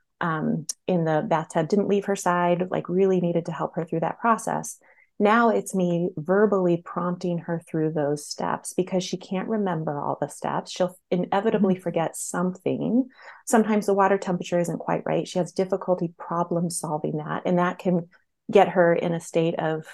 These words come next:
Speaker 1: um, anxiety or dysregulation, right? So I'm standing there,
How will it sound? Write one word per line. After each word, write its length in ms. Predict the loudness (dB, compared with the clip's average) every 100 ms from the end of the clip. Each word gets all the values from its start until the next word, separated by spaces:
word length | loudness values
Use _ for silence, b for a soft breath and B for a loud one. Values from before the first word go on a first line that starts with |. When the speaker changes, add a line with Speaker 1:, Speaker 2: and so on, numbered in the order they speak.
| -10
Speaker 1:
um, 480 | -6 -4 -4 -4 -6 0
anxiety 540 | 2 4 4 4 0
or 60 | -2
dysregulation, 760 | -2 -4 -6 -2 0 0 -2
right? 180 | -2 0
So 140 | 2 4
I'm 140 | 4
standing 420 | 2 0 2 0
there, 340 | 0 0 -2